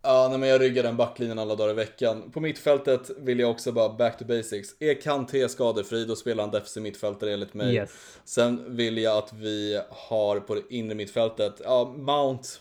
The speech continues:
Speaker 1: visst behöver han vila, vila honom, men annars så vill jag se Mount och jag vill se Kovacic. Jag vill se tre ganska vana mittfältare spela med
Speaker 2: Mm.
Speaker 1: varandra igen. Ehm, jag vill,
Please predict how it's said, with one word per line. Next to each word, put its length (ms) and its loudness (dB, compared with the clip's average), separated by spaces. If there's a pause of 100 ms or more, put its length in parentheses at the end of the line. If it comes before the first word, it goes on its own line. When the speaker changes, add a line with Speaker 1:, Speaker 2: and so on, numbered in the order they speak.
Speaker 1:
visst 480 -6
behöver 280 4
han 120 -2
vila, 320 2
vila 300 0
honom, 240 2
men 100 -4
annars 160 -6
så 100 -10
vill 120 -6
jag 100 -4
se 200 -2
Mount 440 -4
och 60 -6
jag 80 0
vill 100 -6
se 80 -8
Kovacic. 600 -6
Jag 140 2
vill 100 -2
se 320 0 (380)
tre 260 4 (420)
ganska 420 -2
vana 480 0
mittfältare 600 -6
spela 300 -4
med 120 -2
Speaker 2:
Mm. 120 -2
Speaker 1:
varandra 380 -4
igen. 400 -6 (440)
Ehm, 600 -2 (300)
jag 200 0
vill, 260 0